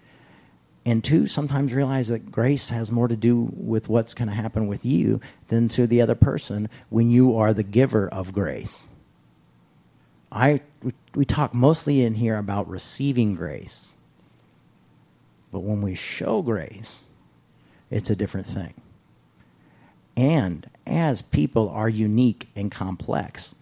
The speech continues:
and contradicted, contradictions, we have to, you know, use that grace differently for different people. You don't buy everybody the same birthday gift or the same Christmas gift.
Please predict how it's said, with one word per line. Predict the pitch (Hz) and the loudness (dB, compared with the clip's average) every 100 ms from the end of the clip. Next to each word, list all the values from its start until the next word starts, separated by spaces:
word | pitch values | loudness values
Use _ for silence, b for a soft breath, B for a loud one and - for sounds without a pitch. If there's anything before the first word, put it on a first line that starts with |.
| b b b b b _ _ | b b b b b _ _
and | - 110 107 107 | -4 -2 0 -2
contradicted, | - 107 110 - 87 139 - 76 - - - | -2 -4 -4 -6 -2 -4 -4 -12 -12 -20 -18
contradictions, | - 107 - 120 131 - - - - b b - | -6 -4 -2 -2 -2 -6 -8 -12 -18 b b -8
we | 113 117 | -2 0
have | 127 127 - | 2 0 -2
to, | 127 107 - _ - | -6 -6 -18 _ -8
you | 123 | -6
know, | 104 113 123 - _ _ _ _ _ _ _ - | -2 -4 -4 -10 _ _ _ _ _ _ _ -14
use | 113 120 143 123 | -2 4 4 4
that | 127 - | 0 0
grace | 117 151 202 - | -2 -2 -2 -6
differently | 120 - 117 123 | -4 -4 -6 -6
for | 117 110 | -8 -8
different | 113 110 131 | -8 -8 -6
people. | - 139 - - - | -4 -4 -6 -14 -10
You | - 127 | 0 4
don't | 160 | 6
buy | 123 123 | 6 6
everybody | 127 117 113 | 6 6 4
the | 104 110 | 2 0
same | 110 107 | 0 0
birthday | 95 131 - 117 | 2 0 0 -4
gift | 104 107 - | 0 0 0
or | 110 | -2
the | 98 | -2
same | 107 107 | -2 -2
Christmas | 101 - - - - | -2 -4 -2 -4 -4
gift. | 101 151 - - | -4 -4 -8 -18